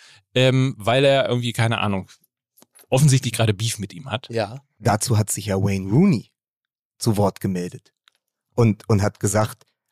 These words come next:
Speaker 3: ein dreiundzwanzigjähriger Spieler rempelt Messi an. Ich habe noch nie in meinem Leben ein größeres Ego gesehen. Er hat mit Cristiano Ronaldo zusammengespielt, das ist kurz.
Speaker 2: Ja,
Speaker 3: Ähm,
Speaker 2: ja.
Speaker 3: jemand
Speaker 2: Ja.
Speaker 3: sollte ihn daran erinnern, dass Messi mit dreiundzwanzig bereits vier Ballon d'Or gewonnen hatte.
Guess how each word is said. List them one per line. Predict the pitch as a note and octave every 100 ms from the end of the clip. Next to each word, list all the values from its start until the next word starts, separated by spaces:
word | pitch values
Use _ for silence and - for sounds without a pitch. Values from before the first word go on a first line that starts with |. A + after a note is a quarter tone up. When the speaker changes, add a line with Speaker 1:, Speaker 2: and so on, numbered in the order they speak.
| _
Speaker 3:
ein | A2+ G#2
dreiundzwanzigjähriger | F#2 G2+ F3+ G3 - C#3 E3 C3+ C3 C#3+ C#3 B2+
Spieler | - D#3 E3+ B2 F#2+
rempelt | A2+ D3 D3 -
Messi | C#3+ - A3
an. | A2+ - - -
Ich | G#2+
habe | B2+ C#3+
noch | C3+ A2+
nie | C3+ D#3 A3+
in | - D#3+
meinem | D#3 D#3+ E3
Leben | D3+ F3 D3+ A#2+
ein | A#2+ A#2+
größeres | G#2+ C#3 G3+ - D3 -
Ego | E3+ E3
gesehen. | A#2 F2+
Er | A2
hat | A#2+
mit | - -
Cristiano | A2+ A#2 A#2
Ronaldo | G#2 G#2+ G#2+
zusammengespielt, | F2+ F2+ F2+ F2 - A2 F2+
das | A2+
ist | -
kurz. | - B2+ - - - -
Speaker 2:
Ja, | -
Speaker 3:
Ähm, | B2+
Speaker 2:
ja. | G#2+ C3 D3 _ _
Speaker 3:
jemand | A#2 E3+ G#3 E3
Speaker 2:
Ja. |
Speaker 3:
sollte | B2 D#3+ F3+
ihn | G3+ E3 D#3
daran | D3 C#3+ C3+
erinnern, | C3 E3 G#3+ F#3+
dass | C3 -
Messi | C3+ G#3 -
mit | G3+ D3
dreiundzwanzig | C3+ D3+ D3 - D3 F3 -
bereits | B2+ C3+ - -
vier | - F#3+
Ballon | D3 D3 C#3+ C3
d'Or | C#3 D#3+
gewonnen | B2 G2+ G#2+ G2+ F#2+
hatte. | F2+ -